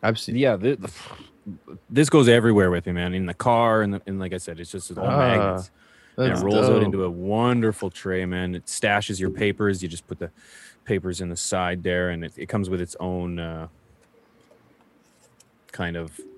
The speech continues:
Speaker 2: jars that come in here, and it's got a, a joint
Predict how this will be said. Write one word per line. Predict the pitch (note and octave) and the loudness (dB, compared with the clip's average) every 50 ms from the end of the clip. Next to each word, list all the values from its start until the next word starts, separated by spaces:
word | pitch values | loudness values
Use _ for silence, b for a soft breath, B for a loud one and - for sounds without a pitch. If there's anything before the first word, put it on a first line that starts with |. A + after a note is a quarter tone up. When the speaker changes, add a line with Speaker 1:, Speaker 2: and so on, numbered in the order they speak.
| - G#2 | -16 -10
Speaker 2:
jars | F2+ F#2 A2 F#2+ F#2+ G2+ G#2+ G#2+ A2 A2 G2 G#2 | -4 -2 0 2 4 4 4 4 2 2 0 -2
that | A#2 G2+ | -2 -4
come | - A#2+ A2 G#2+ | -2 -2 0 0
in | G#2+ G#2+ | 0 0
here, | G#2 A2 G#2+ G#2+ G#2+ G#2+ G#2+ G#2+ G#2+ G#2 | 0 0 0 2 2 2 2 0 0 0
and | G2 F2 E2+ E2 D#2+ - | -2 -2 -4 -6 -8 -8
it's | F2+ F2 - | -10 -6 -4
got | G2+ F2+ E2 | -4 -4 -2
a, | D#2 D#2 D2+ D2 - _ _ _ _ _ - | -4 -6 -8 -10 -14 _ _ _ _ _ -14
a | D#2 C#2+ C2 D#2+ - | -14 -14 -14 -16 -8
joint | - - A2+ G2+ G2+ G2+ G2 G2 | -2 0 2 2 2 0 -2 -4